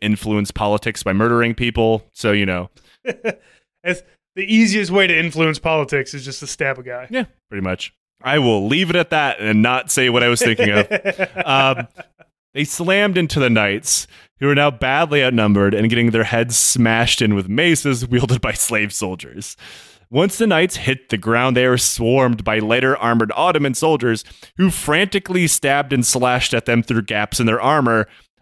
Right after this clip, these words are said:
Speaker 1: Though it's always best to think about this is they're always getting stabbed in the fucking eyes.
Speaker 2: Just, just taking one into the face. I get
Speaker 1: Yeah,
Speaker 2: it. That's,
Speaker 1: the
Speaker 2: you know
Speaker 1: eyes, under the armpits, anywhere where there was gaps in the armor so the knights could move. They got, they got swords and knives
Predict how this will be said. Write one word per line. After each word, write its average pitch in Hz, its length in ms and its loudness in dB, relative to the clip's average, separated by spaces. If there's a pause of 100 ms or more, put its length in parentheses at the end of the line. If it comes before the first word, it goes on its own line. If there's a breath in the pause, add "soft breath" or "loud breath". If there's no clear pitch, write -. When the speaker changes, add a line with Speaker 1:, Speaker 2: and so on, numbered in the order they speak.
Speaker 1:
Though 147 160 0
it's 156 160 -4
always 170 480 2
best 127 260 -2
to 123 100 -2
think 117 220 -2
about 107 260 0
this 107 220 -2
is 98 100 -4
they're 117 200 0
always 127 400 0
getting 123 200 -2
stabbed 110 360 -2
in 98 60 -4
the 95 80 -2
fucking 92 400 -6
eyes. 85 440 -8 (300)
Speaker 2:
Just, - 340 -8
just 175 260 -12
taking 175 340 0
one 160 140 2
into 147 200 -4
the 143 100 -6
face. 127 380 -12
I 196 100 2
get 139 160 -2
Speaker 1:
Yeah, 107 220 0
Speaker 2:
it. 110 100 -4
That's, 185 240 -2
Speaker 1:
the 139 140 0
Speaker 2:
you - 40 -2
know 143 80 4
Speaker 1:
eyes, 151 380 2
under 135 240 0
the 127 220 -4
armpits, 123 800 0
anywhere 135 500 2
where 123 140 2
there 117 180 0
was 107 240 2
gaps 110 400 -4
in 110 80 2
the 107 100 0
armor 104 320 2
so 107 160 -4
the 98 120 -2
knights 98 320 -2
could 90 160 -12
move. 82 480 -10
They 113 100 -4
got, 107 240 -6 (220 loud breath)
they 139 100 0
got 131 280 -2
swords 127 380 2
and 113 140 2
knives 107 400 0